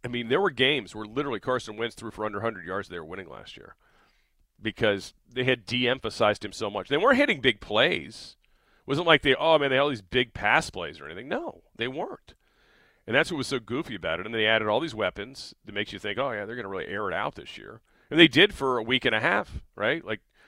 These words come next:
they did, for a week and a half, they, they aired it out. And then the Eagles showed up and punched them in the mouth. And, and that was it, man. It was the tap-out city after that. A couple plays in the, uh, Titans game, but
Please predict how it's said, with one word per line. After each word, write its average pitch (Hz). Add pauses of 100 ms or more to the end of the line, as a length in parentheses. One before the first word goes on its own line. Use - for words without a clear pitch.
(340)
they 98 (300)
did, 101
for 123
a -
week 131
and 123
a 110
half, 156
they, 113 (140)
they 104
aired 98
it 82
out. 110
And 107
then 120
the 117
Eagles 127
showed 82
up 92
and 73 (160)
punched 123
them 120
in 107
the 98
mouth. 117
And, 78 (720)
and 90
that 113
was 95
it, 117
man. 85 (460)
It -
was -
the 87
tap-out 117
city 123
after 92
that. 98 (360)
A -
couple 175
plays 110
in 101
the, 95
uh, 80 (240)
Titans 87
game, 87
but 95